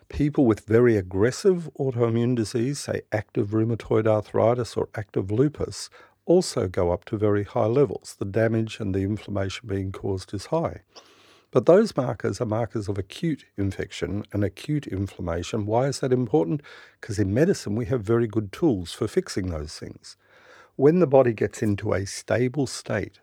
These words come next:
a stable state of low-level inflammation, or when it affects the gut and the gut via the vagus nerve with the brain, where you get neuroinflammation and low-grade gut inflammation,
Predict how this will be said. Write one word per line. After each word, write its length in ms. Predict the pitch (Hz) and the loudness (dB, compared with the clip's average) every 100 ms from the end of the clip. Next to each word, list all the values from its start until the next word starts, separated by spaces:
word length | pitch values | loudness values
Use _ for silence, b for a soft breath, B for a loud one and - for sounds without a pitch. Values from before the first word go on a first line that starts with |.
| - | -10
a 80 | |
stable 440 | - - 117 131 123 | -10 -2 0 2 0
state 340 | - - 98 | -2 -2 -2
of 160 | - 92 | -2 -2
low-level 420 | 107 110 104 101 | 0 2 2 0
inflammation, 720 | 95 95 - 95 95 - 110 - _ | -2 -4 -6 -4 -6 -8 -16 -18 _
or 400 | 156 143 - - _ b b b - | 6 6 4 -2 _ b b b -2
when 180 | 117 | 2
it 140 | 135 123 | 2 2
affects 360 | 120 127 - | 0 -2 -4
the 140 | - 98 | -6 -6
gut 380 | 92 120 147 - - | 0 0 0 -6 -2
and 180 | 110 | 0
the 60 | 95 | 0
gut 220 | 117 113 | 0 0
via 180 | 113 104 | 2 2
the 80 | 98 | 2
vagus 420 | 107 104 104 - | 0 -2 -4 -4
nerve 300 | 104 101 95 | -2 -2 -2
with 120 | 95 | -10
the 120 | - | -8
brain, 400 | 92 110 127 90 | -2 0 0 -2
where 100 | 90 | -2
you 120 | 95 92 | -4 -4
get 160 | 98 | -6
neuroinflammation 920 | - 113 127 110 107 - 101 101 - | -2 0 0 -2 -4 -6 -4 -4 -6
and 140 | 101 98 | -8 -4
low-grade 640 | 101 101 98 98 90 85 | -2 -2 0 -2 -2 -2
gut 200 | - 131 | -2 0
inflammation, 720 | 147 104 - 85 80 - 104 | -2 -6 -8 -8 -8 -10 -16